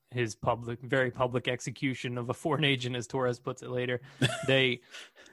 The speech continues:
Speaker 1: they show up. John's wrestling with it. He's convinced himself that he killed the person who killed Lamar.
Speaker 2: Right.
Speaker 1: But, you know, he knows, Sam knows, Bucky <laughs> knows it was Carly.
Speaker 2: Right.
Speaker 1: So, I, and Sam, what's interesting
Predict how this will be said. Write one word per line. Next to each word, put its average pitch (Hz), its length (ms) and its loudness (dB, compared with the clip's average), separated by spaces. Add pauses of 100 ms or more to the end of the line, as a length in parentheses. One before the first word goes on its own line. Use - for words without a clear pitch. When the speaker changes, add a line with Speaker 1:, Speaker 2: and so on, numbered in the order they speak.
(240)
Speaker 1:
they 147 160 8
show 139 260 6
up. 139 220 6
John's 135 320 6
wrestling 139 360 2
with 135 160 -2
it. 135 80 -4
He's 170 300 -4 (140)
convinced 147 460 4
himself 147 520 6
that 123 100 0
he 123 140 -4
killed 131 420 2 (220)
the 120 460 0 (540)
person 143 360 -2
who 131 120 -2
killed 120 380 -2
Lamar. 123 440 2 (240)
Speaker 2:
Right. 90 300 6 (720)
Speaker 1:
But, 120 280 4
you 131 360 -6
know, 120 200 0
he 165 240 2
knows, 143 560 6 (160)
Sam 151 320 2
knows, 135 220 4
Bucky 139 280 2
<laughs> - 20 2
knows 131 340 4
it 135 60 -2
was 113 100 -6
Carly. 123 520 4 (460)
Speaker 2:
Right. 87 340 2 (180)
Speaker 1:
So, 120 360 2
I, 143 320 2
and 160 140 0
Sam, 165 540 2 (100)
what's 147 300 0
interesting 139 580 -2